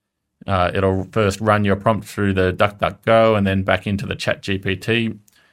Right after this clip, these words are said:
with the top ten search results included. So that helps with current info for normal G P T searches. Uh, just keep u-, using the E P Open A I prompt.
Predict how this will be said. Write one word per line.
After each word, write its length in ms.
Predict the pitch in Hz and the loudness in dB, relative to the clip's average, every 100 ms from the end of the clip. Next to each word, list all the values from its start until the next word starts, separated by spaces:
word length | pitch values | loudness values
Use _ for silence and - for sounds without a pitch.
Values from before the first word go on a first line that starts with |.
| - | -10
with 120 | - | -4
the 60 | 92 | -2
top 220 | 87 - | 0 -2
ten 240 | - 98 92 | 0 -2 0
search 320 | 107 107 - | 0 0 -2
results 340 | 104 117 110 | 0 -2 -2
included. 580 | 107 98 127 143 151 - _ _ _ _ _ _ _ - | -6 -2 0 0 -2 -8 _ _ _ _ _ _ _ -16
So 140 | - | 0
that 160 | 120 92 | 0 2
helps 240 | 107 104 | -2 -2
with 140 | 95 98 | -6 -4
current 280 | 104 95 - | -2 -2 -2
info 480 | 104 101 104 101 | -6 -2 0 0
for 160 | 98 92 | -2 -2
normal 280 | 95 95 92 | 0 0 0
G 180 | 98 95 | -2 -4
P 160 | 101 | -4
T 220 | 98 101 | -4 -4
searches. 640 | 98 107 104 101 104 98 - | -2 -2 -2 -2 -4 -4 -8
Uh, 220 | - 92 90 | -4 -4 -4
just 200 | 95 - | -8 -8
keep 220 | 90 - | -8 -2
u-, 200 | 95 92 - | -4 -4 -8
using 420 | 101 101 101 98 | -4 -2 0 0
the 260 | 95 92 90 _ _ _ _ _ - | 2 0 -2 _ _ _ _ _ -2
E 120 | 120 | -2
P 240 | 113 110 107 | 0 0 2
Open 340 | 110 110 101 | 0 0 0
A 240 | - 107 104 | 2 2 2
I 300 | 95 107 104 | 4 6 4
prompt. 520 | - 92 82 - | 2 -6 -6 -8